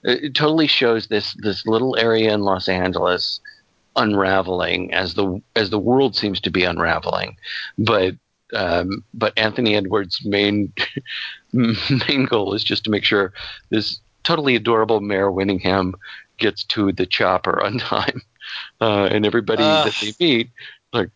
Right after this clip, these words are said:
Speaker 1: "Well, let me bring somebody along. Let me bring somebody, somebody along." Mike Kelty will, will, Mike Kelty Williamson, who the guy who was, uh, Bubba Gump in,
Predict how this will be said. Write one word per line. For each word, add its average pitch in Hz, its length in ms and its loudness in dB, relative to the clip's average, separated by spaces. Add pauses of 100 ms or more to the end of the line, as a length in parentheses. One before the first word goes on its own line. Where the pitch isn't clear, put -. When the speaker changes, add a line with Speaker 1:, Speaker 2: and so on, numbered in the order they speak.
(100)
Speaker 1:
"Well, 127 260 0
let 147 120 0
me 156 100 2
bring 123 260 0
somebody 98 280 0
along. 92 260 2
Let 110 140 0
me 143 100 2
bring 104 260 0
somebody, 90 600 0
somebody 90 280 0
along." 87 240 0
Mike 104 160 0
Kelty 110 320 2
will, 110 320 4
will, 113 360 -2 (420)
Mike 120 220 0
Kelty 123 280 -2
Williamson, 104 560 0
who 101 80 -4
the - 80 -2
guy 95 300 0 (380)
who 104 140 0
was, 98 200 0
uh, 95 200 2
Bubba 98 300 0
Gump 95 300 0 (560)
in, 90 520 4